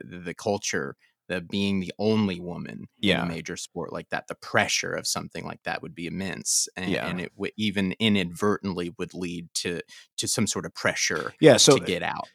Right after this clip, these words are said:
Speaker 2: so currently, only one woman ranks in the top one hundred in the world, and out of
Speaker 1: Gosh,
Speaker 2: the seventeen hundred
Speaker 1: gosh.
Speaker 2: grandmasters that exist, only thirty-seven are women. And so,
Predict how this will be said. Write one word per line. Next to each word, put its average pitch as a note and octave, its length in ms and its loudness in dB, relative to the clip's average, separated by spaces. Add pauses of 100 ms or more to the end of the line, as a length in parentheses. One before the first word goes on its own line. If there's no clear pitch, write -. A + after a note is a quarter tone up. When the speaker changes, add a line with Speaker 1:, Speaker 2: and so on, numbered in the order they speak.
(120)
Speaker 2:
so D3 180 8
currently, C3+ 640 6
only A2 280 0
one A2+ 340 2
woman G#2 320 2
ranks F#2 400 0
in G2+ 120 -8
the F#2+ 80 -2
top G2 320 2
one F2+ 180 -4
hundred E2+ 640 -6 (260)
in A2 120 0
the G2+ 80 2
world, F2 460 2
and A2+ 100 0
out A#2 140 6
of A2 80 4
Speaker 1:
Gosh, F#2 60 -4
Speaker 2:
the A2+ 80 6
seventeen B2+ 480 6
hundred G#2+ 340 2
Speaker 1:
gosh. G2+ 100 0
Speaker 2:
grandmasters F#2+ 880 4
that F#2+ 100 2
exist, E2+ 680 -2 (440)
only B2+ 260 6
thirty-seven G2+ 1000 2
are E2+ 140 -4
women. E2 540 0 (320)
And A#2+ 140 2
so, A2+ 240 8